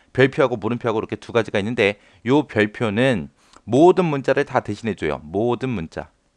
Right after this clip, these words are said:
모든 문자를 다 대신해주는 거고요. 물음표다라고 하게 되면 얘, 얘는 이제 한 글자를 대신해주는 게 우리 물음표요. 만약에 내가 검색어에다가 A 별표 점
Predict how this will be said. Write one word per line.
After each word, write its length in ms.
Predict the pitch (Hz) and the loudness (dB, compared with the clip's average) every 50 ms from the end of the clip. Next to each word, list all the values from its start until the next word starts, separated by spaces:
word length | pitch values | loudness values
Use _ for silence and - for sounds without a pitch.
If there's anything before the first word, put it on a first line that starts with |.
| _ _ _ _ _ _ _ _ _ _ _ _ _ | _ _ _ _ _ _ _ _ _ _ _ _ _
모든 300 | - 87 98 104 120 123 | -4 -2 -2 -2 -2 -4
문자를 440 | 110 95 98 107 107 127 120 113 117 | -4 -4 -6 -2 -2 0 0 0 -2
다 280 | - - 110 107 113 | -4 -2 0 0 0
대신해주는 640 | 117 - 104 95 - - 113 104 98 - 95 95 95 | 0 -4 -6 -8 -6 -6 -6 -6 -6 -6 -8 -8 -6
거고요. 480 | 90 90 78 - 123 117 95 101 123 - _ _ _ _ _ | -6 -6 -6 -2 2 4 4 4 2 0 _ _ _ _ _
물음표다라고 800 | - - 107 131 139 135 - 147 151 147 143 139 123 110 107 117 | -4 -2 -2 -2 -2 -2 -2 2 4 6 6 6 4 4 4 2
하게 140 | 117 113 113 | 2 0 0
되면 220 | 110 110 104 101 87 | -4 -4 -4 -4 -4
얘, 80 | 82 82 92 85 - - | -6 -6 -8 -10 -4 -2
얘는 300 | 95 107 113 117 107 104 | 0 0 2 0 0 -2
이제 360 | 98 85 - 123 143 165 165 - _ _ _ _ | -4 -2 -2 0 0 0 -2 -6 _ _ _ _
한 320 | - - 190 190 196 190 | -6 -4 -2 -2 -2 -2
글자를 640 | - - 107 101 - - 131 127 117 113 101 110 - _ _ _ _ _ | -4 -4 -6 -4 0 2 2 4 4 2 2 0 -2 _ _ _ _ _
대신해주는 680 | - 110 113 107 - 131 123 113 98 - 98 90 92 87 | -2 0 0 0 0 -2 -4 -4 -4 -6 -8 -8 -6 -2
게 160 | - 139 147 | -2 0 0
우리 240 | - 67 82 95 87 - | 0 -2 -4 -6 -6 -4
물음표요. 580 | - 120 135 139 127 - - 87 71 65 - - _ _ _ _ _ _ _ _ _ _ _ _ | -4 -2 -2 -2 -4 -6 -6 -6 -6 -6 -6 -10 _ _ _ _ _ _ _ _ _ _ _ _
만약에 340 | - 123 135 160 156 156 147 | 2 4 4 4 2 2 2
내가 500 | 131 127 117 127 131 131 135 131 131 - | 2 2 4 6 6 6 4 2 0 -2
검색어에다가 960 | - - 120 120 120 147 143 120 117 113 113 107 110 107 - 147 135 92 - - _ _ _ _ - - | -4 -2 -2 0 0 2 2 4 4 2 2 0 0 2 4 6 4 4 2 -2 _ _ _ _ -10 -2
A 320 | - 104 127 135 143 147 143 | 0 2 2 2 0 -2 -4
별표 840 | 139 - 120 113 120 110 - - - 143 143 143 143 143 139 143 _ | -2 0 0 0 0 0 -4 -4 0 2 2 4 2 0 -2 -4 _
점 340 | - 175 175 185 185 180 | 4 6 6 6 6 2